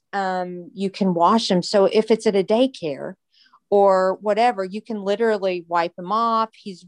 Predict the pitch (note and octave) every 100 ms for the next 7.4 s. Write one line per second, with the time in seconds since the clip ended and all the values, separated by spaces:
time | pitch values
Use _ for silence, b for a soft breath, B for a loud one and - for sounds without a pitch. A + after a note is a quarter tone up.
0 | F#3 B3+ B3+ A#3 G3 - A3+ G#3 F#3 G#3
1 | A3+ - G3 G#3 G#3+ - - A3 F#3+ G3
2 | F3+ F3+ _ _ _ _ _ - C#4 G#3+
3 | F#3 G3 G3 G3+ F#3+ F#3+ E3+ F#3+ F#3 F#3
4 | F3+ F#3 F3+ F3 E3+ _ _ F3+ F3+ D#3
5 | - F#3 F#3 G3 - F3+ F3 F3 F3 F#3
6 | - - A3+ G3+ F#3 G3 E3 F3 G3 A3
7 | B3+ G#3 F3+